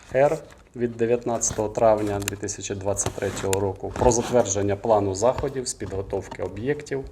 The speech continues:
житлово-комунального господарства та паливно-енергетичного комплексу України до осінньо-зимового періоду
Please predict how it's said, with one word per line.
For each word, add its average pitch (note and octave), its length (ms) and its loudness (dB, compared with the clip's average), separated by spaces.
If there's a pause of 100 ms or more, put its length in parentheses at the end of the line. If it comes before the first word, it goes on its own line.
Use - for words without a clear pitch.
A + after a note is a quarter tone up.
(140)
житлово-комунального G2+ 920 0
господарства B2 720 -2 (720)
та A#2+ 320 4 (100)
паливно-енергетичного G2+ 1300 2
комплексу A2 760 0
України B2 600 -2
до G#2 300 4
осінньо-зимового G#2 1200 2
періоду G#2+ 640 0